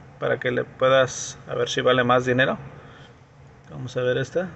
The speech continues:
veinte, veinticinco. Ah, caray. Esta sin querer parece que sí tiene un error ahí abajo, ¿sí lo ven?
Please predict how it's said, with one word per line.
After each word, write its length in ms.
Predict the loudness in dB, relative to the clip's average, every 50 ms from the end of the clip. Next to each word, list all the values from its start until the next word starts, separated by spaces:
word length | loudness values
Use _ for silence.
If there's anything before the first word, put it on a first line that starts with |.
| -14 -16
veinte, 400 | -14 -12 -12 -12 -14 -14 -14 -14 -12
veinticinco. 960 | -10 -10 -10 -10 -12 -12 -12 -14 -12 -10 -8 -8 -8 -8 -10 -12 -14 -14 -14 -18 -20 -20 -20 -20 _ -20 -20 -20
Ah, 100 | -20 -20 -20 -18
caray. 300 | -14 -10 -10 -8 -8 -10 -12 -16 -20 -20 -20 -20 _ -20 -20 -20 _ -20 -20 -20 -20 -20 -20 -20 -20 -20 _ -20 -20 -20 -20 -20 -20 _ _ _ _ _ _ -20 -20 -20 -20 -20 -20
Esta 220 | -18 -12 -12 -12
sin 200 | -10 -10 -10 -4
querer 200 | 0 0 0 0
parece 320 | 2 2 2 2 2 0 0
que 140 | -2 -2
sí 80 | -2 -2
tiene 200 | -2 -2 0 0
un 120 | 2 4 4
error 280 | 4 4 6 6 6
ahí 100 | 6 6
abajo, 440 | 6 6 6 4 4 2 0 -2 -4 -4
¿sí 160 | -6 -10 -8
lo 120 | -6 -4
ven? 200 | -4 -4 -4 -6